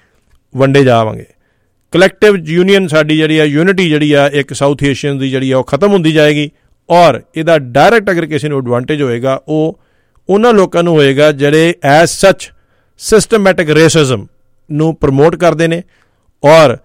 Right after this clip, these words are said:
ਸਾਨੂੰ ਇਹ ਜ਼ਰੂਰ ਐਕਸੈਪਟ ਕਰਨਾ ਚਾਹੀਦਾ, ਜਿਵੇਂ ਕਿ ਸਾਡੇ even ਪ੍ਰਧਾਨ ਮੰਤਰੀ ਸਾਹਿਬ ਐਕਸੈਪਟ ਕਰ ਚੁੱਕੇ ਨੇ,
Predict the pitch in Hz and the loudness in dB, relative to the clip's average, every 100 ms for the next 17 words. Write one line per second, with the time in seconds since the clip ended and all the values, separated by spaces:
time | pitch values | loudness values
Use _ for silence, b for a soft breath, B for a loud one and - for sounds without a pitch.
0 | _ _ _ _ _ - 147 160 180 165 | _ _ _ _ _ -2 0 2 0 0
1 | 165 165 165 _ 127 139 170 220 220 _ | 0 0 -2 _ -4 0 4 4 2 _
2 | 160 - 175 170 175 170 170 156 160 160 | -8 -2 -2 -2 -2 -2 -2 -2 -2 0
3 | 165 185 _ _ _ _ _ _ 135 139 | -2 -6 _ _ _ _ _ _ -4 0
4 | 170 190 180 180 175 175 143 143 147 156 | 2 2 0 0 0 -2 -2 -2 0 -2
5 | 156 151 156 160 143 127 135 139 139 185 | -2 -4 -4 -6 -4 -2 -2 -6 -2 -2
6 | 175 190 185 - 180 - 175 156 165 175 | 2 2 0 -4 -6 -4 -6 -6 -8 -6
7 | 170 | -6